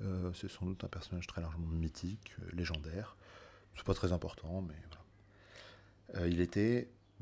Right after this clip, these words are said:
d'après cette légende, aède, c'est-à-dire poète et chanteur. Il allait de ville en ville, euh, raconter ses histoires.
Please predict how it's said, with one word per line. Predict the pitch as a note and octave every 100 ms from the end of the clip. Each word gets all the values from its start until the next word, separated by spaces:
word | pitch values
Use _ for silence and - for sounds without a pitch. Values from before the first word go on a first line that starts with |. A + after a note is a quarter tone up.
| F2+
d'après | F#2+ - F2
cette | - -
légende, | E2 F#2+ A2 A#2 -
aède, | G#2+ F2 E2 E2+ E2+ -
c'est-à-dire | - F2 F#2+ A2 - -
poète | F#2 E2+ F#2 G2 - - - -
et | F2+
chanteur. | - E2+ - E2 E2 G#2+ -
Il | F#2
allait | E2+ F#2
de | F2
ville | F2 F#2
en | E2 D2+
ville, | D#2 D#2+ F2+ E2
euh, | D#2 C#2+
raconter | - - - E2+ G2 G2
ses | - E2
histoires. | D#2 - -